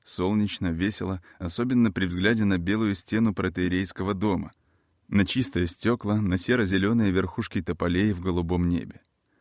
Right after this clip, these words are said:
Летом было очень жарко. От пыли небо тускло серебрилось.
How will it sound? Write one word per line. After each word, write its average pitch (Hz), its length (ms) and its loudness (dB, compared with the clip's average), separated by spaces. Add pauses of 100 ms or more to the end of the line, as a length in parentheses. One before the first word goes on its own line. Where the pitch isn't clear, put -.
(420)
Летом 90 380 0
было 90 180 2
очень 92 300 -2
жарко. 87 440 -4 (480)
От - 220 -6
пыли 113 240 2
небо 101 280 2
тускло 107 360 -4
серебрилось. 90 760 -4